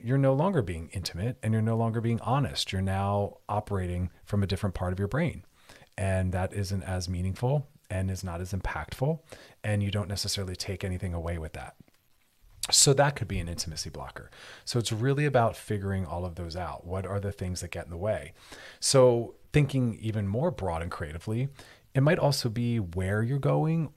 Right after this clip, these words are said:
or the time of day that you're spending time together.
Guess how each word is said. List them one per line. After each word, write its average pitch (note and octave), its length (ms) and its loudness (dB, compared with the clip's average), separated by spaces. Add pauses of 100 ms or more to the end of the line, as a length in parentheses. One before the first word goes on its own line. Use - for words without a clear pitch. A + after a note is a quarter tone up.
or A#2 300 2
the A2 120 0
time A2+ 340 2
of G#2 120 4
day G#2+ 140 6
that G2+ 120 2
you're F2+ 100 -4
spending F#2+ 320 0
time B2 280 -2
together. - 420 -10